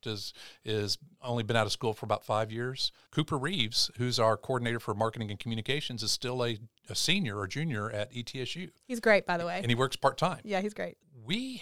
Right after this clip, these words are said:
Speaker 1: had to recognize there's value in both generations. I've learned that the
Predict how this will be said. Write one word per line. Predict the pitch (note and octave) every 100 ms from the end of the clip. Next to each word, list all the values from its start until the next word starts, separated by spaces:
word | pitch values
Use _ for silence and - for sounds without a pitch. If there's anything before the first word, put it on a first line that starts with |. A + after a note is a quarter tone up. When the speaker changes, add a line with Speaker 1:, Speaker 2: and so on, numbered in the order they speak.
| -
Speaker 1:
had | C3+
to | C3+
recognize | B2 B2+ B2+ A#2+ - A#2+ A#2+ A2 G2+ - - _ -
there's | A2+ A#2+ A2
value | G#2+ A#2+ C#3 C3+
in | G#2+
both | F#2+ G#2 G#2+ -
generations. | G#2+ F#2 F#2 - - -
I've | A#2+ F#3
learned | G2+ G#2 -
that | A#2 A2 - _ _
the | -